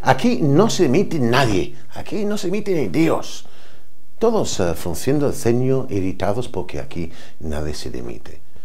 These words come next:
Ahora encontramos un señor que dimite, inclusive esté siendo criticado, criticando, yo pienso, sin ninguna razón. Porque vamos por partes. Vamos a suponer de que Sandro Rosell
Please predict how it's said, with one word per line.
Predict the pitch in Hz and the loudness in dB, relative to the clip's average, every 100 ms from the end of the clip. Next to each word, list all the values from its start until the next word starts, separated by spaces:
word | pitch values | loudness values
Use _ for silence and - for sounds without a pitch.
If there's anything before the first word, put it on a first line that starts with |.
| - - | -4 2
Ahora | 143 80 | 2 2
encontramos | 71 - 76 78 82 90 | 0 -4 -4 -2 -2 -2
un | 98 | -2
señor | 92 107 143 226 | -2 0 0 -2
que | - | 0
dimite, | 107 143 233 226 - 123 - - - - - - - | 2 6 6 6 2 -2 -2 -4 -4 -4 -4 -4 0
inclusive | 123 123 135 131 - 185 175 170 | 0 0 0 -2 0 2 2 0
esté | 143 - 143 | -2 -2 -2
siendo | - 139 139 135 | -2 0 0 0
criticado, | 135 120 104 90 85 73 65 - - - | 0 -2 -2 -2 -2 -2 -2 -2 -4 -4
criticando, | - 82 82 92 120 | -2 -2 0 2 4
yo | 143 95 87 | 2 2 0
pienso, | - 110 123 - 170 170 - - - | 0 2 2 0 -2 -2 -2 -4 -2
sin | - - 135 - - - - | 0 4 4 2 0 -2 -2
ninguna | - 156 226 139 | 2 4 6 4
razón. | 82 69 78 67 - - - - - - | 2 0 -2 -2 -4 -4 -2 -2 -2 2
Porque | 156 175 | 2 4
vamos | 254 240 | 4 2
por | - 98 - | 2 2 2
partes. | 71 - - - - - - - - - - | 0 0 -2 -2 -2 -2 -4 -4 -4 -4 0
Vamos | 220 285 285 | 2 2 2
a | |
suponer | - 165 104 101 90 67 - - - - | 0 0 4 4 4 0 -2 -4 -4 -2
de | 98 117 | 2 2
que | 110 110 131 135 | 4 2 2 0
Sandro | - 101 95 | 0 2 4
Rosell | 92 85 113 139 | 4 4 4 4